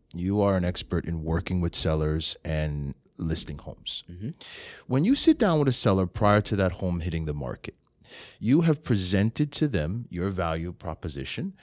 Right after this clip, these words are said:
Speaker 2: Mm-hmm.
Speaker 1: They have trusted you to hire you and our team. And in doing so, you have them sign a listing agreement, correct?
Speaker 2: Correct.
Speaker 1: Okay. And in that listing agreement, you and the seller have come to terms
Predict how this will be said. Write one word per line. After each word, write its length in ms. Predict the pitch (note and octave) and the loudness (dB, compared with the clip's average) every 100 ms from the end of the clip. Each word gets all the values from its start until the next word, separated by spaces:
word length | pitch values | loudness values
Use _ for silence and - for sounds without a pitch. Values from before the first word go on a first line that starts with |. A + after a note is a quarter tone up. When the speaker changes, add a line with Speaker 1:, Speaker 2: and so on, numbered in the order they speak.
| - | -18
Speaker 2:
Mm-hmm. 140 | E2+ | -6
Speaker 1:
They 140 | E2+ D#2+ | -2 0
have 260 | F2 D#2 | 0 -4
trusted 520 | - - G2 - G#2+ G#2 | -2 0 0 0 -4 -2
you 120 | G#2 | -4
to 160 | - | -4
hire 480 | A2+ - G#2 F#2+ G#2+ | -6 -4 0 2 2
you 460 | B2+ F2 D2+ F2+ G#2+ | 0 -2 -4 -6 -8
and 100 | F2 | -8
our 140 | E2+ A#2 | -6 -4
team. 420 | - A#1 C#2 F2+ - - - - | -6 -8 -10 -14 -18 -20 -20 0
And 120 | C3+ | 4
in 120 | D3 C3+ | 4 4
doing 340 | E3+ C#4+ G3 | 0 2 2
so, 220 | - G#2+ | 2 2
you 160 | G2 G#2+ | 4 2
have 200 | G#2+ F#2 | 2 0
them 120 | F#2+ | -2
sign 260 | - F#2+ F2 | 0 0 0
a 60 | |
listing 340 | E2+ D#2+ E2 C#2+ | -2 -4 -6 -8
agreement, 360 | C#2+ D2 C2 | -8 -10 -10
correct? 400 | - F#2 F3 - - | -6 -4 -4 -6 -8
Speaker 2:
Correct. 380 | D#2+ - - - - | -6 -8 -16 -8 -4
Speaker 1:
Okay. 140 | - - _ A#2+ | -4 -8 _ 4
And 120 | D3 | 6
in 140 | G#3+ | 6
that 180 | D4 - | 4 4
listing 380 | D#3+ F#3 - A2+ | 4 4 2 0
agreement, 480 | F2 F#2 F2+ F#2 - | 0 -2 0 -2 -4
you 420 | F#2 F#2+ A2+ D#3 | -6 0 2 4
and 100 | F#3+ | 2
the 60 | C#3+ | 0
seller 380 | - G#2+ F#2+ F#2 | 0 2 2 2
have 200 | F2+ - | -2 -4
come 240 | G#2+ G2+ | -2 -2
to 100 | G2 | -2
terms 560 | F#2+ - F2 E2+ E2+ | -8 -4 -4 -4 -6